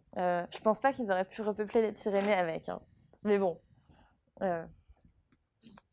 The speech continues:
ils ont tenté, c'est, voilà, c'était déjà pas mal. Hum, donc, euh, donc voilà, donc on a encore, euh, on a encore raté. Donc juste un petit résumé de,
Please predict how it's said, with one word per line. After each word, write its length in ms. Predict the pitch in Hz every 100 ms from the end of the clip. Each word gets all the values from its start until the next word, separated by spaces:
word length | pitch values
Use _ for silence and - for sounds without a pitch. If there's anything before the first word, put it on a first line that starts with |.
| _ _ _ _ -
ils 140 | 196
ont 60 | 214
tenté, 340 | 226 233 285 208
c'est, 180 | - - - - 156
voilà, 260 | 190 220 214 - - -
c'était 220 | - -
déjà 220 | 185 185
pas 140 | 208 233
mal. 200 | 233 208 _ - - - - - - _ _ _ _ _ _ _ _ - _ -
Hum, 640 | 214 208 196 196 190 185 180 - _ -
donc, 380 | 214 294 370 262
euh, 320 | 214 208 202 - -
donc 200 | 233 240
voilà, 240 | 202 185
donc 160 | 190 202
on 80 | 196
a 60 |
encore, 280 | 202 254 247
euh, 180 | 185 175
on 80 | 190
a 60 | 190
encore 220 | 196 254
raté. 260 | 190 - - - - - _ _ _ - _ _ - - _ _ _ _ _ _ _ _ _ _ _ _
Donc 220 | 208 214
juste 260 | 202 247 -
un 100 | 208
petit 200 | 190 247
résumé 400 | 220 190 208 226
de, 340 | 190 180 175